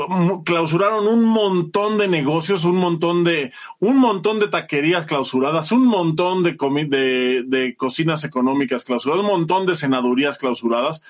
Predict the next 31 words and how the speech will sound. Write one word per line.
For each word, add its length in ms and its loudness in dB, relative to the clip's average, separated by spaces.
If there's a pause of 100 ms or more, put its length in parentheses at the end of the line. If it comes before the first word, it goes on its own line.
(300)
porque 220 -8
daban 280 0
las 240 -2
ocho 460 -2 (380)
y 160 0
a-, 180 -2
y 140 2
andaban 400 0
como 480 -2
perros, 680 -2 (420)
pero 240 0
como 360 0
perros 380 0
cerrando 400 0
negocios. 640 -2 (580)
Y 180 4
eran 140 0
unas 220 0
multas 400 0
muy 200 2
fuertes 580 0
y 60 2
eran 200 0
unos 180 0
castigos 440 -2
muy 160 2
fuertes 400 -4
por, 420 -6
por 200 -10
tener 220 0
abierto, 540 -2